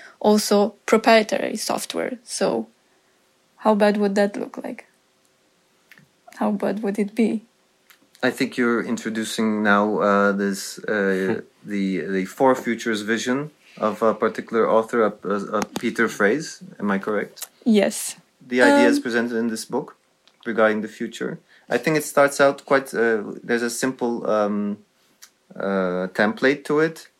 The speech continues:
Speaker 2: in a sense, that, uh, he identifies these two different axes, uh, regarding possible futures.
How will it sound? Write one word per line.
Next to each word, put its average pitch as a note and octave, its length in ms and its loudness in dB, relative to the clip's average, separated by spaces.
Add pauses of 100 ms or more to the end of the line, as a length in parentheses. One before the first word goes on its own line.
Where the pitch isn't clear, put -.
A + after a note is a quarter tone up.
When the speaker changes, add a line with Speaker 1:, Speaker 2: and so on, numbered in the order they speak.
(300)
Speaker 2:
in C#3 80 -4
a C3+ 100 0
sense, C#3 420 -2
that, G#2+ 260 0
uh, A2+ 60 4
he A2+ 200 0
identifies A#2 680 2
these G2+ 360 -8 (180)
two B2 360 -2 (100)
different A#2 320 -4
axes, A2+ 640 -2 (600)
uh, F#2+ 420 0
regarding A2 460 2
possible G#2 400 -2
futures. B2+ 640 -8